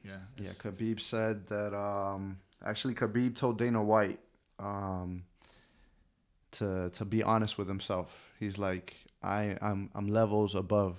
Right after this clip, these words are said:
Speaker 2: these guys." So Khabib wanted to get excited, and if he got excited, he was gonna come back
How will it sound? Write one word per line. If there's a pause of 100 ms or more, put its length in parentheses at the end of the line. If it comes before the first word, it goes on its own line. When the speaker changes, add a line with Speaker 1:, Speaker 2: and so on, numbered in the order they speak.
(220)
Speaker 2:
these
guys." (500)
So
Khabib
wanted
to
get
excited, (180)
and
if
he
got
excited,
he
was
gonna
come
back